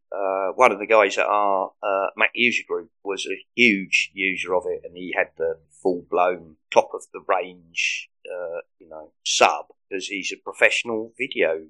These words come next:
uh, creator. And, uh, he always said that it was the best thing available, and,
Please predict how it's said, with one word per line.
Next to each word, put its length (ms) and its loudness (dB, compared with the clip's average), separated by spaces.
uh, 300 -4
creator. 480 -2
And, 300 -18
uh, 240 -2
he 220 2
always 540 4
said 280 0
that 120 -6
it 160 -4
was 180 -20
the 60 -18
best 500 2
thing 320 -4
available, 840 -2
and, 380 -4